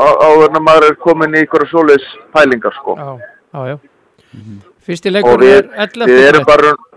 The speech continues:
Speaker 1: við, jó, að fyrsti leikur ellefta og, og þetta eru lið sem eru, sko, mjög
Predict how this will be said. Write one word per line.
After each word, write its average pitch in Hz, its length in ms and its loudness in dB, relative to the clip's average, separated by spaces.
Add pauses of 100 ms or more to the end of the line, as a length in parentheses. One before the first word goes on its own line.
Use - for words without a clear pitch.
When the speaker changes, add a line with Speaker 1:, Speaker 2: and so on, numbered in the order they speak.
(140)
Speaker 1:
við, 135 100 -6 (640)
jó, 160 140 4 (100)
að 113 180 0
fyrsti 147 240 -4
leikur 135 300 2
ellefta 135 400 -2
og, 110 200 0 (300)
og 120 160 -4
þetta 143 260 2
eru 147 200 2
lið 151 320 2
sem 156 140 -6
eru, 143 320 2
sko, 135 260 -2 (560)
mjög 156 400 2